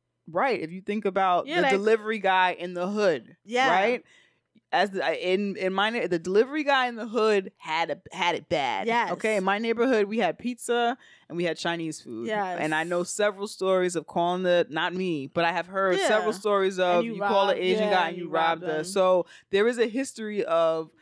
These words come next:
Speaker 1: negative experiences on both parts of that, from the Asian American community
Speaker 2: Yeah.
Speaker 1: experiencing that, from black folks in their
Speaker 2: Yes.
Speaker 1: communities and vice versa. So there is a history of that. So that's not to be ignored.
Speaker 2: Yeah.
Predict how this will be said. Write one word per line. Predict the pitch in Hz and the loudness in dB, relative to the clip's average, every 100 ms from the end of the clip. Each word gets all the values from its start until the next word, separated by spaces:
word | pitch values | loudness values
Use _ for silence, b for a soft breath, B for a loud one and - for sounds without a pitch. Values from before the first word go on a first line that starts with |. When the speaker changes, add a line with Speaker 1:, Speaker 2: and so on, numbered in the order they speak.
| b - | b -8
Speaker 1:
negative | 180 185 180 170 | -4 -2 -2 -6
experiences | - - 175 170 160 170 160 147 | -10 -8 -6 -6 -6 -6 -8 -6
on | - 156 160 - _ _ | -2 -2 -4 -12 _ _
both | 170 196 202 - | 2 4 4 0
parts | 185 165 - | -2 -2 -2
of | 160 | -8
that, | 156 147 - | -4 -4 -4
from | 147 139 117 | -10 -12 -12
the | - 151 | -4 -2
Asian | 180 180 | -2 -2
American | 180 196 214 | -4 -2 -2
community | 202 190 196 196 | -2 -2 0 -2
Speaker 2:
Yeah. | 185 | -2
Speaker 1:
experiencing | - - 180 180 - 185 | -6 -6 -6 -6 -8 -6
that, | 185 160 | -4 -4
from | 165 147 | -8 -6
black | 165 180 | -2 -2
folks | - 196 208 | -2 -8 -8
in | 196 | -8
their | 190 | -6
Speaker 2:
Yes. | 185 | -4
Speaker 1:
communities | 185 190 190 185 180 - | -2 -2 -4 -6 -8 -8
and | 160 175 | -8 -4
vice | 165 160 - | -4 -4 -4
versa. | 175 196 277 | -4 -4 -6
So | 285 | -8
there | 190 190 | -4 -2
is | 208 | -2
a | 165 | -6
history | 160 190 - 208 | -10 -12 -10 -6
of | 202 | -4
that. | 214 214 | -2 -4
So | - | -4
that's | 180 - | -6 -4
not | 180 - | -6 -6
to | 170 | -8
be | 151 | -8
ignored. | 143 143 160 190 233 | -8 -8 -4 -2 0
Speaker 2:
Yeah. | 240 254 247 233 220 185 | 0 0 0 0 -2 0